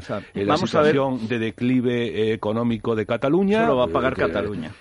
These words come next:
Speaker 2: en una sociedad absolutamente, eh, que yo creo que no es un problema ya político, es un problema de psiquiatras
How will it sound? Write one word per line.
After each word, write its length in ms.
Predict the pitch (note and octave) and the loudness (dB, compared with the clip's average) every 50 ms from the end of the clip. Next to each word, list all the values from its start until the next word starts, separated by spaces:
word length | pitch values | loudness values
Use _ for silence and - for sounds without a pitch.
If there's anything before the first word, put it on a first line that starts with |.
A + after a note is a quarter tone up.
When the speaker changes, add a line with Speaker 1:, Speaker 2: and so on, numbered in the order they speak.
| - _ | -16 _
Speaker 2:
en 220 | - F#2 F2+ F#2 | -8 -6 -6 -4
una 180 | G#2 A2 A#2+ A2 | -2 -2 -2 -2
sociedad 360 | - A#2+ A2 A#2 A#2 B2+ C3 | -2 -4 -4 -2 -2 -2 -2
absolutamente, 1080 | B2+ - - - G2+ G#2+ G2 A#2 G#2+ A2+ A#2+ A#2+ A#2 A2 - - B2+ A#2+ A#2+ A#2 G#2 - - - - - - | -4 -6 -6 -4 -4 -2 -2 -2 0 0 0 0 0 -2 -2 -2 0 0 0 -2 -4 -6 -14 -18 -18 -6 -2
eh, 160 | G2 G2+ F#2+ | -2 -2 -2
que 260 | - G#2+ G2+ G2 F#2+ | 0 0 0 0 0
yo 140 | F2 G2+ G2+ | 0 -2 -2
creo 180 | G2 G#2+ A#2+ A2+ | -2 -2 -2 0
que 200 | - B2+ A2+ G#2 | 0 -2 0 0
no 140 | F#2+ G2 G#2+ | -2 -2 -2
es 100 | G#2 - | -2 -2
un 80 | B2 A2+ | -4 -2
problema 300 | - G#2+ G#2+ G#2+ G#2 F#2+ | -2 -2 -2 0 0 0
ya 120 | F#2+ F2 | -2 -2
político, 440 | D#2 E2+ D#2 F#2 A2+ - B2+ - G2+ | -2 -4 -4 -4 -4 -4 -4 -4 -4
es 60 | D#2+ | -4
un 100 | E2+ E2 | -4 -8
problema 360 | - F#2+ E2+ E2+ E2+ F#2+ G#2+ | -6 -6 -4 -4 -4 -4 -4
de 80 | A#2 C3 | -4 -6
psiquiatras 540 | - - D#2+ - D2+ E2 G2+ - A#2 G#2 | -8 -8 -10 -8 -6 -6 -6 -6 -6 -8